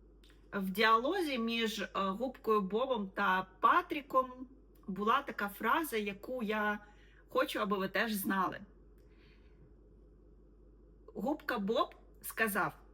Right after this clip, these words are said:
"Довіряти тобі — це моє рішення. Довести,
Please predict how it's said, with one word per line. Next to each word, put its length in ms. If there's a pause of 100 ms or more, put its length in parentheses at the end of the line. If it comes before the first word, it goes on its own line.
(680)
"Довіряти 680
тобі — 380 (880)
це 180
моє 480 (100)
рішення. 680 (1000)
Довести, 760